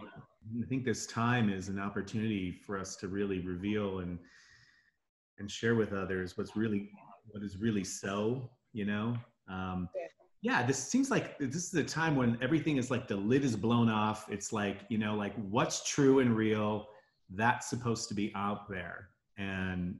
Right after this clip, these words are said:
Speaker 1: we're being given an opportunity to accept it, whether it's our own, you know, own quote unquote stuff or the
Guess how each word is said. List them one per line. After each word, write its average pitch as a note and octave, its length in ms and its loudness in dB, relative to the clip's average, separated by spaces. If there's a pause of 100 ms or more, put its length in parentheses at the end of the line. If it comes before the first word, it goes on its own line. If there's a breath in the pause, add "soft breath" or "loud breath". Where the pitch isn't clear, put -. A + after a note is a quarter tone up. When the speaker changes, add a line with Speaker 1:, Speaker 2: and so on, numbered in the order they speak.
(120)
Speaker 1:
we're G2+ 100 -4
being G#2 240 2
given G#2 200 2
an G2 140 0
opportunity F#2+ 540 -2
to F2 60 -2
accept - 340 -8
it, F#2+ 80 -4
whether G2 240 -2
it's - 160 -8 (380 loud breath)
our G#2+ 140 0
own, A2+ 440 2 (520)
you A#2 140 0
know, G2+ 120 0
own G2+ 280 0 (160)
quote A2 220 0
unquote G2+ 300 0
stuff G2+ 460 -4
or F#2 380 -4 (1000)
the F#2 60 -4